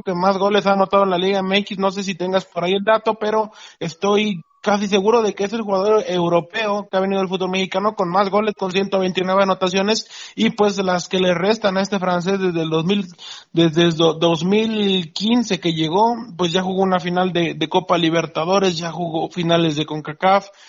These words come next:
Liga Campeones, donde no ha tenido suerte, Monterrey, bueno, donde no ha logrado ganarlas, y pues ahora,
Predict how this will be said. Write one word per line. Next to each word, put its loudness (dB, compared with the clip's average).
Liga 4
Campeones, -2
donde -4
no -2
ha -4
tenido -2
suerte, -2
Monterrey, -2
bueno, 0
donde -4
no 0
ha 2
logrado 0
ganarlas, 0
y 0
pues 0
ahora, 2